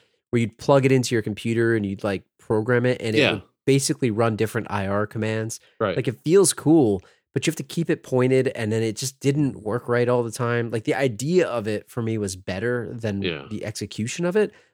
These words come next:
Speaker 1: Like, now it's just easier. I have the Chromecast
Speaker 2: Yeah.
Speaker 1: remote, and then I got the other T V remote,
Speaker 2: Yeah.
Speaker 1: and I use 'em both.
Speaker 2: And, and you know what? It takes two seconds to learn. And I feel like if there's, like, an age gap of, like, if you were born before a certain date, like,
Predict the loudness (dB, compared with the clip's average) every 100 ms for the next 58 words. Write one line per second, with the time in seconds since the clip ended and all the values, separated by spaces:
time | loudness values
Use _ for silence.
0 | _ -2 2 4 6 4 0 -6 -8 -8
1 | -6 -8 -8 -4 -2 -2 -4 -2 0 2
2 | 0 0 0 2 2 2 0 -2 -4 -2
3 | -2 0 -4 -4 -6 -4 -2 -2 -2 -2
4 | -2 -4 -8 -8 -12 -16 -14 -8 -4 -2
5 | 0 2 4 2 2 0 -2 -4 -2 -2
6 | -4 -4 -2 -2 -4 -4 -2 2 2 2
7 | 2 2 2 0 -2 0 0 0 0 0
8 | 0 -4 -4 -4 -6 -8 _ _ _ -10
9 | -4 0 2 2 2 2 -2 -2 0 0
10 | 0 -2 -2 0 0 -2 _ -6 -4 -4